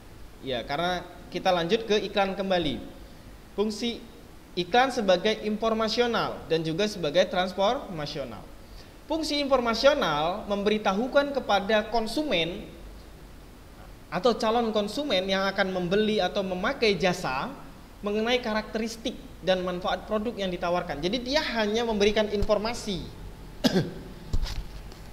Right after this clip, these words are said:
Dia hanya memberikan informasi terhadap produk. "Ini produk kami. Kami punya produk ini," begitu.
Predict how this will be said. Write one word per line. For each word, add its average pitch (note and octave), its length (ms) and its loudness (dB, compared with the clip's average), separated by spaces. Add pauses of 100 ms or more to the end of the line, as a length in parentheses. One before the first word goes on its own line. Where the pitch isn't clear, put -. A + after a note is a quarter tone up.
(3750)
Dia F#3+ 240 8
hanya B3 240 4
memberikan A3+ 480 4
informasi G#3+ 560 2
terhadap G#3+ 560 -2
produk. G#3+ 480 2 (480)
"Ini A#3 240 0
produk B3+ 480 0
kami. B3+ 560 0 (1700)
Kami B3+ 240 4
punya C4 400 2
produk B3+ 400 4 (160)
ini," B3+ 480 4
begitu. A2+ 400 -10